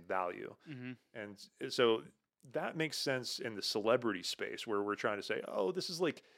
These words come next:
Speaker 1: the actual thing that this person put their stamp on." Now, if some rando like myself that, n-, you know, at this point in my life,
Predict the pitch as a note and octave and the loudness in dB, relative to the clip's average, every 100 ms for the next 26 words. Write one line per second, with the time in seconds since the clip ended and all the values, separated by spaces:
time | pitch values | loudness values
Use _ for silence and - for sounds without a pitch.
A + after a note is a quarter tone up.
0 | _ C3+ C#3+ C#3+ - - A#2+ A2+ B2 A2 | _ -4 0 0 0 -2 0 0 -2 -4
1 | G#2+ F#2+ A2 G#2 - A#2+ A2+ A2 F#2+ - | -4 -6 -4 -4 -4 -4 -4 -6 -6 -4
2 | A2 G2+ G2+ F#2+ - G2+ F#2+ - G1+ - | -6 -2 -2 0 -2 -2 -4 -6 -12 -14
3 | - _ - - - C#3 C3 A#2+ A#2 A#2 | -18 _ -20 -20 -16 0 2 2 2 -2
4 | - - - _ _ - D3+ A2+ G#2+ A#2+ | -6 -20 -20 _ _ 0 0 2 2 2
5 | C3+ G#2+ F#2 F2+ G2 _ A2 F#2+ F#2+ F2 | 2 4 4 2 -2 _ -6 -6 -6 2
6 | B2 G#2 F2+ - G2 G2+ - A#2+ G2+ - | 6 6 6 -2 -8 -8 -18 -12 -10 -8
7 | G#2 F2+ F2+ - A2+ G#2 - G#2+ G#2 F#2+ | -6 -6 -10 -8 -8 -8 -8 -6 -2 0
8 | F#2+ F#2 | 0 -2